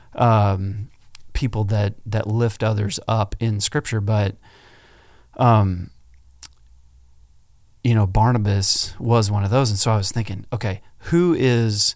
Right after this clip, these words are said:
who's my Barnabas?" Right? And, and just because you name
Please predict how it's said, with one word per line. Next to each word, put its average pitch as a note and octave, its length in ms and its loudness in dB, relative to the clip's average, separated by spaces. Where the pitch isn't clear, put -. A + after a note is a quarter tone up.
who's C3+ 260 0
my A2+ 160 -2
Barnabas?" F#2+ 800 -6
Right? G#2 480 -4
And, D3+ 180 0
and D3+ 560 -2
just D#3+ 220 -2
because C#3+ 280 -2
you C3+ 80 -2
name B2+ 440 -4